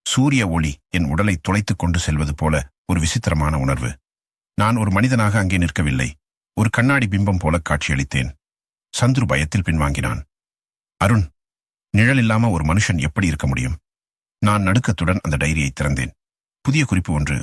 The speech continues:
அங்கே ரத்தத்தால் எழுதப்பட்டிருந்தது. "மாயபுரி ஒரு கருந்துளை போன்றது. அங்கிருந்து வெளியேறுபவன் தன் நிழலை அங்கே ஈடாக வைத்துவிட்டுத்தான் வர முடியும். உன் நிழலுக்கு அங்கே என்ன நேருமோ, அதன் பாதிப்பு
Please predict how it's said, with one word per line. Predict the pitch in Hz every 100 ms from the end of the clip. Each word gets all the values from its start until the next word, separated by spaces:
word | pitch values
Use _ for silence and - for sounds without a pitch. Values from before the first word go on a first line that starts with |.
| -
அங்கே | 90 80
ரத்தத்தால் | 78 - 92 80 69
எழுதப்பட்டிருந்தது. | 78 78 73 71 65 64 65 _ _ _ _ _ -
"மாயபுரி | 80 90 80 69 64 -
ஒரு | - 85
கருந்துளை | 95 101 85 71
போன்றது. | 71 71 67 60 - _ _ _ _
அங்கிருந்து | 113 113 123 113
வெளியேறுபவன் | 76 87 73 69 65 - _ _ -
தன் | 95
நிழலை | 85 98 82 69 -
அங்கே | 85 80 65
ஈடாக | 87 98 92
வைத்துவிட்டுத்தான் | 73 76 82 73 78 85
வர | 69
முடியும். | 67 64 60 - _ _ _ _ -
உன் | 101
நிழலுக்கு | 87 95 110 80 71 71 -
அங்கே | 78 85 78
என்ன | 71 76
நேருமோ, | 71 69 65 - _ _ _ -
அதன் | 87 80
பாதிப்பு | 85 98 -